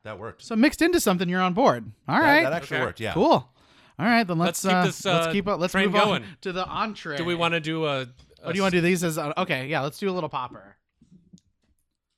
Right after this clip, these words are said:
Speaker 2: Uh, so some of this popcorn.
Speaker 3: Just a little fried caper.
Speaker 2: Mm-hmm. I'm gonna give these a whirl.
Speaker 1: I think I could eat this.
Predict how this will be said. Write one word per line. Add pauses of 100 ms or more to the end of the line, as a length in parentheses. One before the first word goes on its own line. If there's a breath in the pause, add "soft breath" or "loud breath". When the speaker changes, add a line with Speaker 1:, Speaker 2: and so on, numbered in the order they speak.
(240)
Speaker 2:
Uh,
so
some
of
this
popcorn. (1600)
Speaker 3:
Just
a
little
fried
caper. (320)
Speaker 2:
Mm-hmm.
I'm (160)
gonna
give
these
a
whirl. (760)
Speaker 1:
I
think
I
could
eat
this.